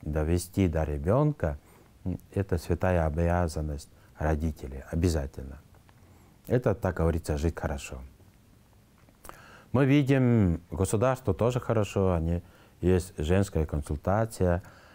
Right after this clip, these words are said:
следят, э, за здоровьем ребенка и женщин, родильный дом, где принимают роды, потом патронаж, где педиатры смотрят маленьких детей, там,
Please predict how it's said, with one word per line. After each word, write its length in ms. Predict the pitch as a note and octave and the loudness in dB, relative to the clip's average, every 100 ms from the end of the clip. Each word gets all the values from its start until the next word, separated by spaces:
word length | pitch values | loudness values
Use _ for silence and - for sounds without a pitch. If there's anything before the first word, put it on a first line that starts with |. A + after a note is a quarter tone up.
| - | -20
следят, 680 | - - F2 E2 F#2 G2 G2 - | -8 2 2 4 2 2 0 -4
э, 340 | - E2 D#2+ D#2+ | -2 2 2 2
за 480 | E2 F#2 F#2+ F#2 - | 0 2 0 -2 -6
здоровьем 760 | D#2+ E2 F2+ F#2+ E2+ D#2 C#2 C#2 | -4 0 2 2 2 0 -4 -6
ребенка 560 | D#2 E2 F2+ F2+ D#2+ D2+ | -2 0 2 0 -2 -6
и 60 | |
женщин, 580 | C#2+ E2+ A#2+ C#3 A#2+ A2+ - - - - - - - | -2 0 0 0 -2 -2 -8 -20 -20 -20 -20 -20 -12
родильный 580 | - F#2 F2+ A#2+ A#2+ G#2+ | -4 0 4 4 4 4
дом, 360 | F#2+ G2 F#2 E2+ | 4 2 0 0
где 140 | F#2 | -2
принимают 600 | E2+ E2+ F2 E2+ F2 E2 | -2 0 2 2 0 0
роды, 540 | E2 E2+ E2 D#2 D#2 D#2+ - - - - - - | 0 0 0 -2 -6 -8 -16 -20 -20 -20 -14 -6
потом 1160 | F2 G2+ G#2 G2 F2+ E2 D#2 D#2 D2 D2 C2+ - _ _ _ _ - | -2 2 4 4 4 2 0 -2 -4 -6 -8 -14 _ _ _ _ -4
патронаж, 1040 | E2+ - E2+ D#2+ D#2 G2 C#3+ C#3+ - - _ _ _ _ _ _ | -4 0 0 0 0 0 0 -4 -14 -18 _ _ _ _ _ _
где 420 | E2 E2 E2+ F#2+ F#2 | -4 0 2 4 2
педиатры 960 | E2+ D#2 E2 G2+ B2 - G#2+ G#2 G2+ | 0 0 2 2 0 0 2 4 2
смотрят 760 | F2+ D#2 F#2 A2 G2 F#2 F2 E2 | 0 0 2 2 2 0 -2 -2
маленьких 600 | E2+ F#2 F2 D#2+ D#2 D2 | 0 0 0 -2 -4 -4
детей, 480 | D#2+ D#2 G#2+ A#2 A2+ | -4 0 2 2 2
там, 240 | D#2 D2 | -2 -6